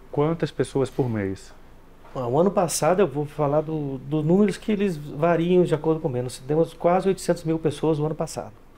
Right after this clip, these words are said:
Speaker 1: No ano passado inteiro, oitocentos mil
Speaker 2: Isso.
Speaker 1: casos defendidos pela Defensoria?
Speaker 2: Exatamente.
Speaker 1: E, e quais são os, a maior, a maior parte dos casos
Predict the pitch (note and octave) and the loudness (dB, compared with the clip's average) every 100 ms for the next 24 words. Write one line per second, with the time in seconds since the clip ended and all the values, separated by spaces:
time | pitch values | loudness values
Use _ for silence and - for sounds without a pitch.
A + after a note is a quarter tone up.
0 | - A2 A#2+ B2 B2 C3+ C#3 C#3 C3+ A#2 | -12 -2 0 0 0 0 -2 0 2 2
1 | A2 C#3+ D#3 C3 D#3+ - C#3+ C#3 A2 - | 2 2 2 4 2 2 0 0 -4 -8
2 | A2+ G#2+ A2 A2 C3 A2 - A2 A2 G#2+ | -6 -4 -2 0 -2 -4 -6 -2 -2 -2
3 | A2 A2 G#2+ C3+ B2+ C#3+ D#3+ B2+ A2 - | -4 -2 0 2 2 0 -4 -6 -10 -14
4 | - - - - F3 - - - F#3 G3 | -20 -20 -20 -2 -2 -2 -6 2 6 6
5 | - - - - - G3+ G#3+ F#3+ E3+ D3 | 4 -2 -20 -18 0 2 2 2 0 0
6 | - D3 D#3 C3+ C#3 C3+ C#3 D#3 D3 C#3 | -2 2 2 2 2 2 2 2 0 -2
7 | C3 - - C#3 B2+ B2 - | -4 -4 0 0 0 -4 -10